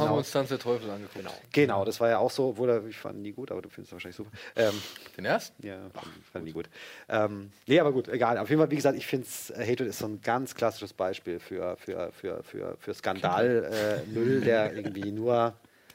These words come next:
Speaker 1: reingedrückt irgendwie
Speaker 3: Ja.
Speaker 1: das irgendwie machen wollte und muss irgendwie. Deswegen ist es sowas für mich irgendwie.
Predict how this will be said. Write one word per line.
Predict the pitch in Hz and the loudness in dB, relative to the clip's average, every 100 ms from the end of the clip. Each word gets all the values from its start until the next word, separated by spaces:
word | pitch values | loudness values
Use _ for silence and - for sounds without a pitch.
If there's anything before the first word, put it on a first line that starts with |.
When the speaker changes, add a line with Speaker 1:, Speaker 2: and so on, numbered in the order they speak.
| _ _ - | _ _ -2
Speaker 1:
reingedrückt | 98 117 120 117 120 - | 0 2 2 0 -2 -2
irgendwie | 104 104 101 | -6 -4 -4
Speaker 3:
Ja. | 113 101 | -2 -2
Speaker 1:
das | 92 98 - | -2 -6 -8
irgendwie | - 90 85 | -12 -10 -10
machen | 85 101 80 | -10 -10 -6
wollte | 85 87 92 | -6 -4 -6
und | 85 | -10
muss | 87 92 - | -10 -12 -12
irgendwie. | 85 80 | -14 -12
Deswegen | 67 - - 53 60 | -14 -16 -18 -18 -18
ist | - | -18
es | - | -18
sowas | - - - | -16 -14 -14
für | - | -16
mich | - - | -18 -20
irgendwie. | - 87 | -20 -18